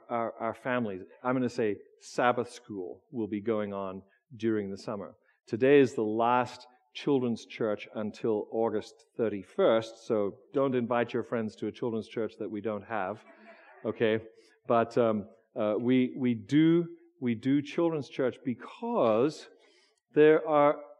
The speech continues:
numbers of young families who really want their kids to come and to worship, but they are not going to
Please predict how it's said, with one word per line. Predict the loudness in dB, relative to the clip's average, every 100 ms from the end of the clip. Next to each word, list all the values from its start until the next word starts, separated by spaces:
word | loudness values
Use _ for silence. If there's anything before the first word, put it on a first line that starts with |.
| _
numbers | -8 0 4 6 4 2
of | 0 2
young | 4 4 0
families | 0 4 4 4 4 2 -2 -4
who | 0 2 2 0 -6 _ _ _ _
really | -4 4 8 8 8
want | 6 2 2 2 2
their | 2 2
kids | 4 2 2 -4
to | -8
come | -6 -4 -4 -4
and | -4 -4 -2
to | -4
worship, | -2 -2 -2 -6 -6 -4
but | -4 -4 -18 _ _ _ _ -4
they | 2 2 2 -4 -18 -20 _ _ _ _ _ _ _ _ -4
are | -2
not | -2 -4
going | -4 -4 -6
to | -8 -10